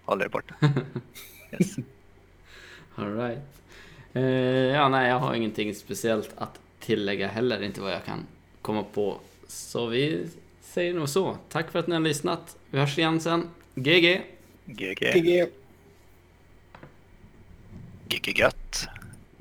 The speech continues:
Speaker 2: Yes.
Speaker 1: En timma, sådär bara.
Speaker 2: Mm.
Speaker 3: Ja, det gick fort.
Speaker 1: Ja. Jag trodde inte jag skulle kunna prata så mycket. Jag har, drog ut en tand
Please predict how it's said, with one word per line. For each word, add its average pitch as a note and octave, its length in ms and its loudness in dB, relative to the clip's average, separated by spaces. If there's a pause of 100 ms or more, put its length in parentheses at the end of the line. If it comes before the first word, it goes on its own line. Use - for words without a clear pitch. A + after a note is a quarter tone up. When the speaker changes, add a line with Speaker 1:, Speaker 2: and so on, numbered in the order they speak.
(880)
Speaker 2:
Yes. - 240 0
Speaker 1:
En G#3+ 100 -6
timma, A#2 400 2 (220)
sådär B2 340 2
bara. - 260 -6 (460)
Speaker 2:
Mm. A#2 440 -4 (320)
Speaker 3:
Ja, E3 80 4
det A#2+ 100 4
gick F3 140 6
fort. - 440 0 (380)
Speaker 1:
Ja. - 260 -4 (3500)
Jag A2+ 160 6
trodde D#3 220 4
inte D3+ 140 4
jag C3 80 4
skulle - 120 -4
kunna A#2+ 160 2
prata B2+ 280 6
så - 120 -4
mycket. A2 240 -6
Jag G#2+ 120 0
har, A#2 500 0
drog A#2 220 0
ut A2+ 120 -2
en G#2+ 80 -6
tand B2 240 2